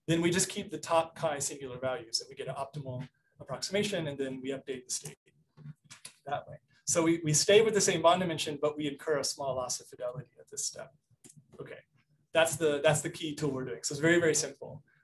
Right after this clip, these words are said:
But that's kind of the virtue, um, the virtue of the simplicity here is something that we wanna, um, exploit to say that, like, um, even with these simple methods, how close can we get to, to, you know, rivaling,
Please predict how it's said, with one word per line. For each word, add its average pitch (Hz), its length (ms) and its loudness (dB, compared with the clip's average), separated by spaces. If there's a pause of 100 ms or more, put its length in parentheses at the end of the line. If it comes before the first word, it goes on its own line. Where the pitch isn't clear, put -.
(100)
But - 80 2
that's 175 180 8
kind 202 200 8
of 185 80 6
the 156 100 6
virtue, 160 560 0
um, 131 180 -6
the 156 100 0
virtue 160 500 0
of 135 160 -8
the 131 80 -10
simplicity 147 480 -2
here 131 160 -8
is - 100 -2
something 135 320 -6
that 113 160 -10
we 127 100 -20
wanna, 120 240 -10 (540)
um, 117 200 -12 (340)
exploit 147 400 -2
to 139 100 -4
say 143 240 4
that, 131 180 -2
like, 123 300 -8 (300)
um, 123 260 -6 (160)
even 185 300 4
with 180 100 2
these 147 160 0
simple 156 300 2
methods, 139 640 -2 (240)
how 165 180 4
close 151 460 6
can 143 160 -10
we 135 80 -6
get 131 380 -4
to, 123 380 -10 (640)
to, 135 300 -4
you 139 100 -10
know, 127 100 -6
rivaling, 135 560 -2